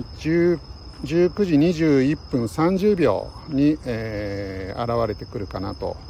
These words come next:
思います。あ、タバヤンさん、子供たちとスタンバイ。<laughs> そうですか。あの、見えるといいですね。十九分、十九分二十一秒。あ、二十一分。あ、十九時二十一分三十秒。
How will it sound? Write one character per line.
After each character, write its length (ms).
思 120
い 80
ま 140
す。 160
あ、 120
タ 120
バ 100
ヤ 40
ン 60
さ 100
ん、 80
子 140
供 240
た 100
ち 100
と 120
ス 80
タ 120
ン 100
バ 100
イ。 40
<laughs> 560
そ 80
う 40
で 100
す 80
か。 120
あ 20
の、 140
見 160
え 80
る 80
と 80
い 60
い 20
で 80
す 100
ね。 260
十 220
九 160
分、 180
十 160
九 160
分 180
二 160
十 160
一 220
秒。 320
あ、 240
二 160
十 200
一 120
分。 340
あ、 220
十 220
九 120
時 120
二 120
十 140
一 80
分 220
三 200
十 140
秒。 240